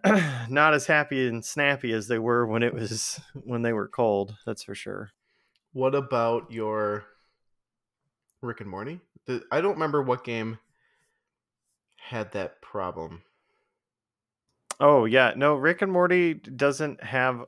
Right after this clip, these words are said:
Speaker 1: a, it has flipper gate issues, but it, I don't think that it's inherently the, the coils themselves heating up.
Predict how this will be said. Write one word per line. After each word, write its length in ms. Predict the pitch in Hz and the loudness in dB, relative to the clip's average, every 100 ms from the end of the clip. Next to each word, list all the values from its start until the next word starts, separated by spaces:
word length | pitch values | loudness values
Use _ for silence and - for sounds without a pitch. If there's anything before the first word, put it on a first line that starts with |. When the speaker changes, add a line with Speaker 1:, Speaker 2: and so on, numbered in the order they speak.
| - | -6
Speaker 1:
a, 280 | 117 104 101 _ _ _ _ _ _ _ _ _ _ _ | -4 -2 -4 _ _ _ _ _ _ _ _ _ _ _
it 120 | 127 | -6
has 280 | 135 151 - - _ - | -2 -2 -4 -14 _ -20
flipper 520 | - - 139 135 120 | -6 -2 0 0 0
gate 360 | 113 110 101 _ | 0 0 -2 _
issues, 720 | 101 - - - 69 - - _ - | -8 -6 -10 -12 -12 -14 -16 _ -16
but 420 | 117 95 101 95 - | -8 0 0 0 -4
it, 260 | 113 107 - | -4 -2 0
I 100 | 113 | 0
don't 260 | 113 90 | 0 -2
think 200 | - 110 | -6 -6
that 120 | 113 | -4
it's 300 | 107 - - | -4 -6 -10
inherently 920 | - 113 101 - 120 117 104 104 98 98 | -10 -10 -8 -2 0 0 -2 -4 -4 -4
the, 200 | 95 - | -6 -8
the 140 | 107 | -12
coils 580 | - 107 101 101 101 - | -6 -2 0 -2 -6 -12
themselves 560 | 92 90 - 95 101 - | -14 -12 -4 -4 -4 -8
heating 280 | 110 92 90 | -10 -8 -4
up. 260 | 117 - | -4 -4